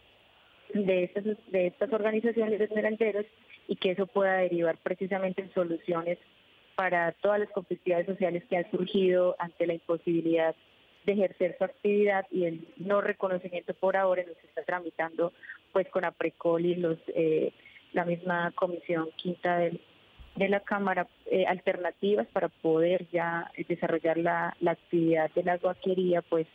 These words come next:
eh, en condiciones, digamos, básicas, eh, sin perder la, la esencia como guaqueros del territorio, pues, que también es,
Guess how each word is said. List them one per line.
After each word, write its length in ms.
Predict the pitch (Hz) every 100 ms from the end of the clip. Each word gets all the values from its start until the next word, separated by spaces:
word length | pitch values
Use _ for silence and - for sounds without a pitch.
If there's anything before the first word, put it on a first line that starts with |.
| -
eh, 220 | - - -
en 120 | 175
condiciones, 800 | - 180 175 170 196 180 180 185 - _ _ _ _ _ _ -
digamos, 360 | 180 175 180 170
básicas, 600 | 196 202 262 - 277 294 -
eh, 480 | 180 165 156 160 - - _ _
sin 140 | 202 175
perder 480 | 180 - 175 170 - _ _ _ _ -
la, 140 | 185 180 165
la 120 | 170
esencia 540 | 165 - 185 180 214
como 280 | 214 185 165
guaqueros 580 | - 170 - 190 190 208
del 120 | 208
territorio, 580 | - 208 214 - 208 202
pues, 140 | 180 -
que 100 | 170
también 420 | 160 160 165
es, 80 | 160